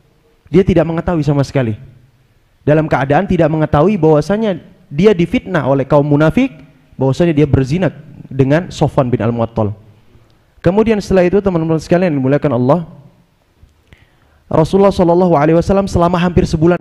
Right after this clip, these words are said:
itu sikapnya sangat berubah. Yang tadinya saling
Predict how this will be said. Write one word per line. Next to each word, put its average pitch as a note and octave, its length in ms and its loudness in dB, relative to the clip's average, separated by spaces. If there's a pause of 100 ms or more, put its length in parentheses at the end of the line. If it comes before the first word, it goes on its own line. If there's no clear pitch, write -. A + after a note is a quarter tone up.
itu F#3 400 -4
sikapnya G3 480 -6
sangat E3+ 240 -4
berubah. C3+ 400 -2 (880)
Yang D3 160 2
tadinya C#3 560 -2
saling B2+ 560 -4